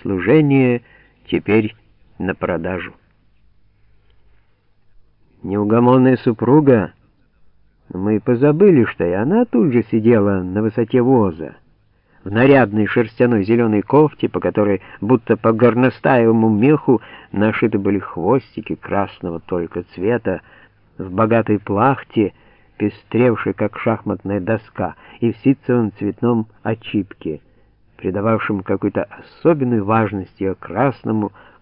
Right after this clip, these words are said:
полному лицу, по которому проскальзывало что-то столь неприятное, столь дикое, что каждый тотчас спешил перенести встревоженный взгляд свой на весёленькое личико дочки.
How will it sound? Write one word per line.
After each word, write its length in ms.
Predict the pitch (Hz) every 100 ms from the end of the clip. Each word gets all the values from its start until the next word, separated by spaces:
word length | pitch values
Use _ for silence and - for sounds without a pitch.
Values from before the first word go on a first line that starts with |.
| -
полному 500 | 110 123 107 104 95
лицу, 460 | 95 - - 165
по 140 | 151 117
которому 420 | 110 120 113 110
проскальзывало 960 | - 101 - - 131 117 127 117 117 110 - - -
что-то 560 | - - 107 104 90 - -
столь 340 | _ - 123
неприятное, 960 | 113 104 98 90 92 135 147 98 80 - _ _ _ _ _ _ _ -
столь 280 | - 123 110
дикое, 680 | 101 110 185 160 117 98
что 320 | 92 - - 107
каждый 480 | 127 131 117 117 110 -
тотчас 420 | 160 151 - 147
спешил 420 | - 139 - 156
перенести 680 | 131 127 131 135 120 - 156
встревоженный 680 | 107 - 113 110 120 113 113
взгляд 480 | 101 98 104 180 170
свой 340 | - 147 123 - - - -
на 120 | 107
весёленькое 880 | 113 98 - 131 156 143 120 120 110
личико 520 | 104 107 - - 98
дочки. 600 | 87 92 80 - - -